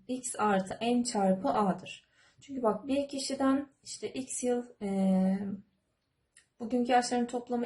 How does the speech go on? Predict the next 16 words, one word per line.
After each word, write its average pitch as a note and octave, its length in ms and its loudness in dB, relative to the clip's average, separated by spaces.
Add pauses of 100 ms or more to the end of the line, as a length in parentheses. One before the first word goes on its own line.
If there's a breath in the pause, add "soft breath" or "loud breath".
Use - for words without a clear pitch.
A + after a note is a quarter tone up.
(120)
X C4+ 240 -8
ise - 360 -2 (600 soft breath)
N C#4 240 2
kişi - 380 -8
var. E3+ 420 -2
A B3+ 220 4
yıl C4+ 160 2
sonra A#3+ 600 -2
bir C#4 240 -4
kişiden F#3 580 -4
A G3+ 160 2
artar, C4 600 4 (540)
N C4+ 240 2
kişiden F#3+ 540 -4 (100)
N B3+ 240 4
çarpı G#3+ 600 2